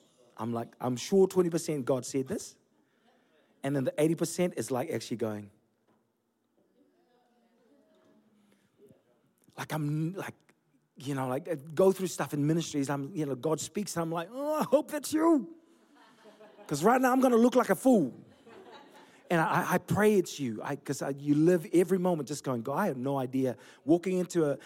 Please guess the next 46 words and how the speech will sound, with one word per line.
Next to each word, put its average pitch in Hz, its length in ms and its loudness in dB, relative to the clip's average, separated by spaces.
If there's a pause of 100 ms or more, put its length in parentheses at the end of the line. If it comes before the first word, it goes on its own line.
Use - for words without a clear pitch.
(200)
into 151 220 0
a 131 40 2
situation 185 600 -2
where 127 300 0 (320)
this 143 160 -4
couple 196 240 -2
have 139 60 0
been 151 180 0
married 208 260 2
for 151 160 0
forty 214 320 4
plus 180 380 -4
years, 151 520 2
have 135 140 -8 (340)
gone 170 220 2
through 147 400 -2
storms. 107 680 -2 (600)
And 151 200 0
now 269 340 2
I 320 520 2 (200)
am 214 120 0
the 190 80 0
guy 175 240 2
that 156 160 -2
needs 160 180 0
to 170 80 -2
go 147 260 0
in. 107 220 -8 (1200)
Please 127 420 -4
go 117 200 -4
before 117 320 -8
me. 98 220 -14 (1300)
You 131 120 -4
know, 127 180 -4
the 147 120 -8
situation, 190 480 -2
I'm 143 180 -4
at 165 200 -2
a 147 60 0
deathbed 160 500 2
of 123 100 0
a 123 60 -2
friend, 135 440 0
like, 127 160 -6
just - 220 -8
a 160 80 -8